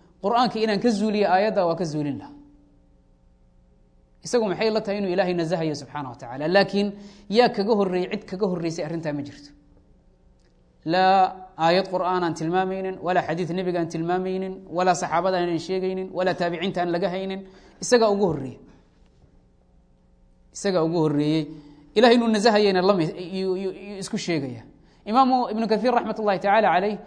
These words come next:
wuxuu ku keenayaa sanadkii la dilay oo ahaa ninka isaga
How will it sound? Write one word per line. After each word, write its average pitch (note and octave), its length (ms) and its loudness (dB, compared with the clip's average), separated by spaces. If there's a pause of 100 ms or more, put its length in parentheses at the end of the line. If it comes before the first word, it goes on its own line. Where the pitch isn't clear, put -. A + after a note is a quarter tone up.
(240)
wuxuu F3 240 -6
ku A#3+ 100 0
keenayaa F#3 760 2
sanadkii G3 420 -2
la E3 80 0
dilay E3+ 240 0
oo E3 120 2
ahaa D#3+ 240 2
ninka F3+ 260 -2
isaga D#3+ 320 -2